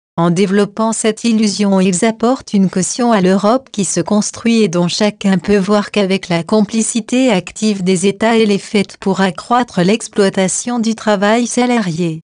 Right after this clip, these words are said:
Il est d'ailleurs significatif que les vrais responsables de la crise ne sont pas qualifiés. Ce projet masque un objectif très politique,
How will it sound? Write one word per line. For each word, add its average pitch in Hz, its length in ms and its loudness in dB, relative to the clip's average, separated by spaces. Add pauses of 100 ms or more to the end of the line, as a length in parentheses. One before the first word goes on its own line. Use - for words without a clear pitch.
(120)
Il 185 240 4
est 180 80 4
d'ailleurs 185 380 2
significatif 208 1040 -2
que - 100 -4
les 180 160 2
vrais 196 220 0
responsables 185 760 -2
de 165 140 0
la 165 140 0
crise 190 400 -2
ne 208 160 6
sont 185 240 0
pas 202 200 -2
qualifiés. 214 640 -2 (220)
Ce - 200 -2
projet 170 480 0
masque 220 460 2
un 185 180 2
objectif 196 800 -2
très 190 200 -2
politique, 180 840 -4